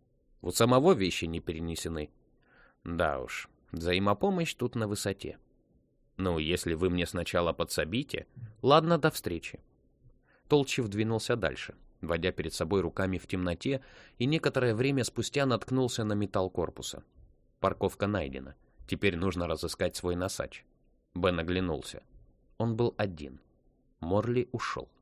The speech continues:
«Почему же этот тип мне отказал?» задал он себе вопрос.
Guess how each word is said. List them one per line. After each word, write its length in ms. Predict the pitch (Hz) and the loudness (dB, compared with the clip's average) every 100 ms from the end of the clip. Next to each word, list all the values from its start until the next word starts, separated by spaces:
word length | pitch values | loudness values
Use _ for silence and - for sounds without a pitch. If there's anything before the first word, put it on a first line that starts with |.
| _ _ _ _ - _ _ | _ _ _ _ -20 _ _
«Почему 360 | 110 - 151 202 | -2 0 2 2
же 120 | 143 | 2
этот 380 | 135 131 120 - | 0 0 -2 0
тип 220 | 208 - - | -6 -6 -8
мне 220 | 131 131 135 | -2 0 0
отказал?» 640 | 123 - 120 101 76 67 - _ _ - | -2 -4 -4 -2 -4 -6 -20 _ _ -2
задал 340 | 92 80 82 | 0 2 2
он 120 | 82 | 0
себе 260 | 82 85 80 | -2 -4 -2
вопрос. 460 | 82 - 76 - | -2 -2 -6 -8